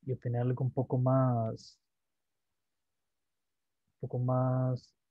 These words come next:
eh, tangible. Entonces, eh, porque si sustituyo estas dos aquí arriba, lo que nos queda es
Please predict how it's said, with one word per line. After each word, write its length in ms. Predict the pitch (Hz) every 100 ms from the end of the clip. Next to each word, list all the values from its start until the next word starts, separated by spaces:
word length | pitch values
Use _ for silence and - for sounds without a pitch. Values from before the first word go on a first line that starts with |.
| _ _
eh, 120 | 135 -
tangible. 640 | 110 107 - 160 139 - - _ _ _ _ _ _ _ _ _ _ _ _ _ _ _ _ _ _ _ _ _ _ _ _ _ _ -
Entonces, 480 | 143 - 156 147 _
eh, 500 | 135 131 127 123 120 - _ _ _ _
porque 300 | 156 151 147
si 120 | 139
sustituyo 580 | 131 127 131 151 151 147
estas 260 | 147 143
dos 340 | 131 135 135 - _ _ _ _ _ _ _
aquí 200 | - -
arriba, 400 | 135 123 120 135 - _ _ _ _ _ _ _ _ _ _ _ _ _ _ _ _ _ _ _ _
lo 240 | 135 131
que 140 | 131 139
nos 220 | 123 -
queda 400 | - 127 127 127
es 260 | 127 135 -